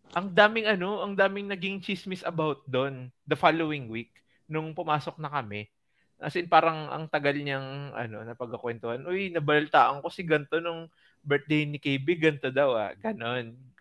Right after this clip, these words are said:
Parang ganon kasi yung, ah, kumbaga ba, ganon yung naging usap-usapan about dun sa naging event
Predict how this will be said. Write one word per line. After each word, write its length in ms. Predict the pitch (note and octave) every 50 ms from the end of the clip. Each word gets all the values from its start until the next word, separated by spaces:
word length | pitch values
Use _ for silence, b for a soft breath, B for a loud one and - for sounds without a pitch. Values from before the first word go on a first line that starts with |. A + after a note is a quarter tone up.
| _ _
Parang 320 | _ - C3+ B2+ C3 C#3 C3+
ganon 280 | C#3 D3 D3+ D3 D3
kasi 600 | C#3+ D3+ C#3+ - D#3 C#3+ C#3+ C#3 C3+ C3 C3+ C3+ C3+ b b b b b b
yung, 260 | b B2+ B2+ C3 C3 C3 C3 C3 C3 C3 B2+ B2+ B2+ -
ah, 480 | - A#2 A#2 A2+ A2+ A2+ A2+ A2+ A2+ A2
kumbaga 280 | - A#2+ A#2+ A#2+ A#2+ A#2
ba, 140 | A2 G#2+ A2 - _ _ _ _ _ _ _ _ _ _ _ _ _ _ _ _ _ _ _ _
ganon 240 | - C#3 C#3 D#3+ D#3+
yung 200 | D#3+ D#3+ D#3 D#3 D#3 - _ _ _ -
naging 400 | D3+ C#3+ C#3 C#3+ C#3+ D3 C3 C#3+
usap-usapan 640 | C3 E3 C#3+ - - C3+ D3+ C3+ B2+ - B2+ A#2+
about 320 | A#2+ B2+ C3 A#2+ A#2 - -
dun 160 | - A#2 A#2+
sa 240 | - - A2 G#2+ G#2+
naging 320 | A2+ A2+ A2 A2 A2 A2 G#2 -
event 320 | A2 G#2 G#2 G#2+ G2+ G#2